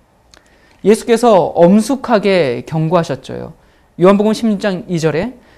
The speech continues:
"사람들이 너희를 추려할 뿐 아니라 때가 이르면 무릇 너희를 죽이는 자가 생각하기를 이것이 하나님을 섬기는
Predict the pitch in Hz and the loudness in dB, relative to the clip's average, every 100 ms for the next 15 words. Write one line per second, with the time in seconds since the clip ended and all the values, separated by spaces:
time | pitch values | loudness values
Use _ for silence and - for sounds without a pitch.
0 | _ - - 247 262 262 262 269 226 190 | _ -6 2 6 6 6 4 4 4 4
1 | 240 269 254 - 302 294 285 277 240 170 | 4 0 -4 -2 2 2 2 0 0 0
2 | 147 117 - _ 269 277 285 262 247 247 | -2 -6 -10 _ 2 6 6 6 4 2
3 | 269 254 - - 156 180 277 214 165 185 | 0 -2 -10 -8 -2 2 2 2 4 4
4 | 285 311 285 - 180 247 240 214 202 208 | 4 2 -2 -4 -2 0 2 2 0 -2
5 | 214 180 170 156 131 123 123 - - - | -4 -4 -4 -4 -2 -4 -6 -14 -16 -6
6 | 156 180 175 202 202 233 226 226 220 220 | -2 -2 -2 -4 -4 -2 -2 0 -2 -4
7 | - 285 269 269 302 330 | -4 -2 0 0 0 -4